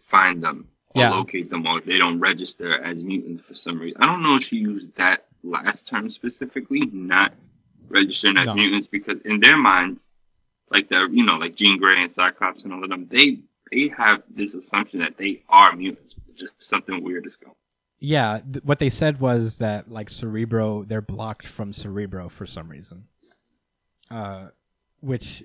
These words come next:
Speaker 2: is interesting as well, because I, I think they, uh, they assume that one of them is a telepath and someone, someone is blocking them, or they're blocking themselves
Speaker 1: Yeah.
Speaker 2: purposefully.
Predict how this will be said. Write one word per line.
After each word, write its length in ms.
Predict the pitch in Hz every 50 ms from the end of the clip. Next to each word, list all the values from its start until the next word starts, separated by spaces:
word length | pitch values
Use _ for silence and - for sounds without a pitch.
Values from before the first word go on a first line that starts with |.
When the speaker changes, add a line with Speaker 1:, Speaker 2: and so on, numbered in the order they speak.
| _ -
Speaker 2:
is 160 | 139 135 131
interesting 440 | 156 160 151 - 139 - - 127 117
as 100 | 107 104
well, 200 | 131 147 135 101
because 520 | - - 104 - - 104 101 98 - - - _ _ _ _ _ _ _ _ _ _ _ _ _ _ _ _ _ - -
I, 80 | - - _ -
I 80 | 117
think 280 | - - 151 139 123 -
they, 240 | 131 120 120 117 113
uh, 300 | 110 107 104 107 104 - - _ _ _ _
they 400 | - 135 123 113 110 117 113 110
assume 400 | 110 104 - - 123 113 110 110
that 140 | 104 107 104
one 140 | 107 113 110
of 60 | 104
them 120 | 104 104 101
is 80 | 101 104
a 60 | 101
telepath 540 | - - 107 104 104 - 107 104 101 - -
and 100 | 104 104
someone, 360 | - - 104 104 104 101 104 -
someone 360 | - - - 113 110 110 104
is 120 | 101 101 101
blocking 480 | - - 104 104 104 - - 101 98
them, 140 | 95 90 90 95
or 140 | - 123 120
they're 140 | 113 110 110
blocking 440 | - - 101 104 104 - 113 110 104
themselves 640 | 101 98 98 101 101 107 101 95 95 98 98 - -
Speaker 1:
Yeah. 60 | - -
Speaker 2:
purposefully. 560 | 101 101 - 95 - - - 80 85 90